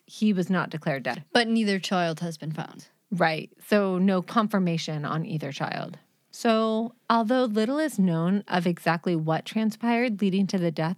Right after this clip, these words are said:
Speaker 1: of the tourists, it is clear that sometime after the van became stuck in the sand, at least Egbert and Connie hiked almost nine miles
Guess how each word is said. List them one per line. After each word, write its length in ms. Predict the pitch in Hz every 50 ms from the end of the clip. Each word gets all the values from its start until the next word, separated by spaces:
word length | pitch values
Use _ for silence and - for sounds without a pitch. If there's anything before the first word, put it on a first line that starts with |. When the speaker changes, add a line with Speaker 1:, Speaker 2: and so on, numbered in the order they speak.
| - -
Speaker 1:
of 160 | - 226 208
the 80 | 220 247
tourists, 520 | - - 269 262 269 269 302 294 - - -
it 140 | - - 214
is 140 | 240 247 240
clear 460 | - - 320 294 269 196 196 202 214 - _ _ _ _ _ _ _ _
that 160 | - 190 - -
sometime 420 | - 220 214 233 254 262 254 214
after 300 | - 180 196 - - 254
the 120 | 226 247
van 260 | 202 190 170 165 165 170
became 320 | 185 170 - 190 170 170
stuck 280 | - - 170 170 - 196
in 80 | 190
the 80 | 175 170
sand, 380 | - - 151 156 170 214 240 240 - - _ _ _ _ _ _ -
at 120 | 196 196
least 220 | 202 233 233 240 - -
Egbert 480 | - 220 220 208 - 165 165 190 - -
and 180 | - 180 180 170
Connie 520 | - - 262 269 240 185 160 147 - - _ _ _ _ _ _ _ _
hiked 280 | - - 285 320 - - -
almost 340 | - 226 226 220 214 - -
nine 420 | 196 190 185 214 240 254 254 233
miles 420 | 208 185 175 175 147 123 147 151